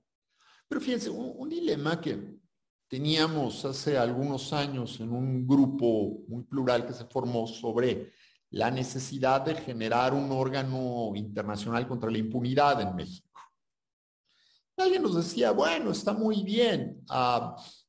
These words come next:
pero ¿por qué tenemos que recurrir a los extranjeros?".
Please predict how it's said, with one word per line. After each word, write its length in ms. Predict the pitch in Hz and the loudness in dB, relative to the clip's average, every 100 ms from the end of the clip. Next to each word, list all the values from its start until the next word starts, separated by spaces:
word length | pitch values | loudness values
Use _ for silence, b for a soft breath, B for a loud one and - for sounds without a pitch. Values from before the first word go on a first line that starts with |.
| - - | -10 -2
pero 140 | 202 | 0
¿por 160 | 208 202 | 0 -2
qué 100 | 247 | -2
tenemos 380 | 262 254 254 - | -2 -2 -2 0
que 100 | 214 | 0
recurrir 360 | 190 202 208 | 0 0 4
a 40 | 208 | 4
los 160 | 190 | 4
extranjeros?". 1000 | 185 - 165 165 - 180 151 - - - | 0 -2 -4 -4 0 2 2 -2 -10 -18